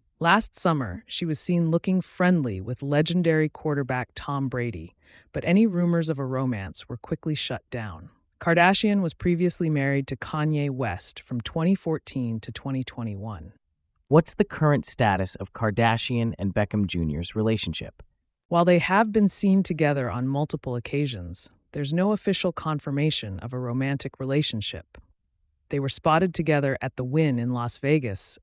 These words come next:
Speaker 1: after the Super Bowl party, but it seems they're in no rush to get serious.
Speaker 2: Thanks for that update, Bella.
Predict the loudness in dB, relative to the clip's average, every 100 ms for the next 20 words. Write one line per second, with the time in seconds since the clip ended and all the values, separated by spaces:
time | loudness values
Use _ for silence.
0 | _ -4 -4 -6 -6 -4 -4 -4 -6 -6
1 | -8 -6 -2 -2 -4 -10 _ _ _ _
2 | _ _ _ _ -6 -6 -4 0 2 4
3 | 2 0 -2 0 2 2 4 2 0 -6
4 | -6 -6 -6 -2 -2 -2 -6 -10 -12 -14
5 | -18 _ _ _ _ 2 2 0 0 0
6 | -2 -4 -6 -8 -10 -10